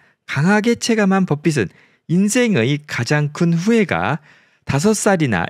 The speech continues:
일곱 살 때 주식 투자를 하지 않은 것이라고 말했다. 참고로 그는 열한 살부터 주식 투자를 시작했다. 참 대단합니다. 열한 살 때 주식 투자를 했는데 더 일찍 하지 않은 것을 후회한다고 하네요.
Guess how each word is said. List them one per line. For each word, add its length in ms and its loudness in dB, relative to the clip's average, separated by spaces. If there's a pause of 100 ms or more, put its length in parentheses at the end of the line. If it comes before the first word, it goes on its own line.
일곱 360 0
살 220 0
때 320 -2
주식 360 -8
투자를 420 -2
하지 240 0
않은 220 -2
것이라고 720 -4
말했다. 500 -6 (420)
참고로 500 0
그는 480 -2 (300)
열한 340 2
살부터 560 -2 (180)
주식 380 -6
투자를 480 -2
시작했다. 640 -4 (720)
참 200 -6
대단합니다. 800 -2 (240)
열한 320 0
살 280 0
때 140 0
주식 300 -2
투자를 280 0
했는데 540 0
더 240 0
일찍 400 -4
하지 160 0
않은 180 0
것을 280 -6
후회한다고 460 -4
하네요. 360 -6